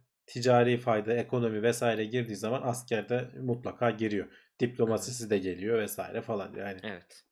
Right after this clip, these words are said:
Speaker 1: Dünyada,
Speaker 2: Doğru.
Speaker 1: denizlerde neler yaşandıysa aynı şey uzayda da yaşanacak.
Speaker 2: Evet, aynen öyle. Buradan da bir sonraki haberimize geçelim. Biraz uzaydan artık ayaklarımız, e, dünyaya doğru basıyor. E, kanser tedavisinde önemli bir gelişme.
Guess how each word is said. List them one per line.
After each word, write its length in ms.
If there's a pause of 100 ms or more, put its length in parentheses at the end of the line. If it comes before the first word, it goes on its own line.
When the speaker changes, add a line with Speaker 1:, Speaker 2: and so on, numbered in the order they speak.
(520)
Speaker 1:
Dünyada, 480
Speaker 2:
Doğru. 80
Speaker 1:
denizlerde 760
neler 320
yaşandıysa 680
aynı 260
şey 320
uzayda 380
da 80
yaşanacak. 500 (640)
Speaker 2:
Evet, 360 (280)
aynen 360
öyle. 440 (260)
Buradan 480
da 120
bir 40
sonraki 460
haberimize 440
geçelim. 520 (140)
Biraz 240
uzaydan 420
artık 400
ayaklarımız, 760
e, 260
dünyaya 440
doğru 260
basıyor. 540 (360)
E, 440
kanser 460
tedavisinde 800
önemli 340
bir 60
gelişme. 640